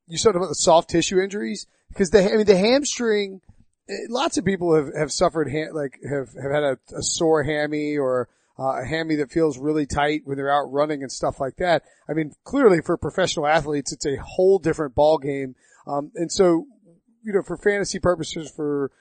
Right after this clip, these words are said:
for betting on games, for whatever, for whatever it is, if, if you're looking at somebody who has dealt with a hamstring injury before, um, how, how, how can folks who maybe don't understand the, the full concept and the full breadth of the injury,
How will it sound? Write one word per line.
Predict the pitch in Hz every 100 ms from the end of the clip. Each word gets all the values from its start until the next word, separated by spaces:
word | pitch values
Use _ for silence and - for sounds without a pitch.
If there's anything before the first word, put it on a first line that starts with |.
| _
for | -
betting | 135 170 175
on | 160
games, | 143 160 147
for | -
whatever, | 160 262 226 185 175 156
for | 170
whatever | 202 202
it | 151
is, | 185 160 131
if, | 147
if | 156 139
you're | 226
looking | 226 208 202
at | 156
somebody | 175 160 156 139
who | 156 151
has | 135 - _ _ 131
dealt | 160 185
with | 196
a | 170
hamstring | 135 165 160 - 156 156
injury | 143 143
before, | 135 - 165 147 135 - _ _
um, | 143 143 143 143 - _ _ _ - -
how, | 151
how, | - 170 226 214 208
how | - - 220
can | - 196 180 170 151 _ _ _
folks | - - 190 165 -
who | 175 160
maybe | 156 170 160 147
don't | 127 165 160 151 - _ _ _ _
understand | 170 185 175 - 180 165 151
the, | 151
the | 160
full | - 233 220
concept | - 180 170 170
and | 156
the | 151
full | 185 165
breadth | 127 160 -
of | 151
the | 147
injury, | 165 170 143 143 139